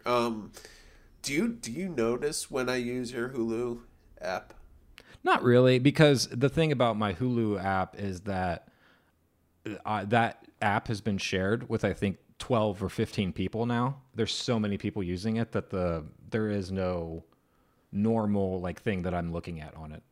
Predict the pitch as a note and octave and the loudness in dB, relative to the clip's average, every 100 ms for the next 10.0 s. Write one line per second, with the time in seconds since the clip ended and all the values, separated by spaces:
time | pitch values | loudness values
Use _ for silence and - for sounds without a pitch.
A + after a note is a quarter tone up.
0 | _ - D3+ G3 G#3 F3 C#3 G2+ G2+ - | _ -4 2 2 2 0 0 0 0 2
1 | G2 F2 D#2+ D#2 E2+ D#2+ D#2+ D#2 E2 E2 | 2 2 0 -2 -2 -4 -6 -10 -10 -10
2 | D#2+ E2 G2 G#2+ F#2+ E2+ F2+ E2 D#2+ D#2+ | -8 -8 -2 2 2 2 0 0 -4 -6
3 | D#2+ - - - - C3 D3 C#3+ C3 C3 | -10 -10 -10 -4 2 4 4 4 0 -2
4 | C#3+ A2 G#2+ A2 G#2 G2+ G2 F2+ E2+ E2 | 0 0 0 0 2 2 0 -2 -4 -6
5 | E2 - - - - - - A2 G#2+ F#2+ | -12 -16 -20 -20 -20 -20 -16 -2 -2 -2
6 | G2 G#2 G2+ F2+ - G2+ F#2 F#2+ - G2 | -4 -2 -2 -4 -8 -8 -6 -8 -8 -10
7 | E2+ F2+ F#2 - C3+ - G2 F2+ - - | -8 -8 -6 -8 -8 -6 -6 -6 -12 -12
8 | - - - - - D#2 D#2+ - - E2+ | -12 -10 -14 -16 -12 -8 -8 -8 -12 -10
9 | - - - - - A2 A2 G#2 G2+ | -10 -10 -10 -12 -6 -4 -4 -4 -6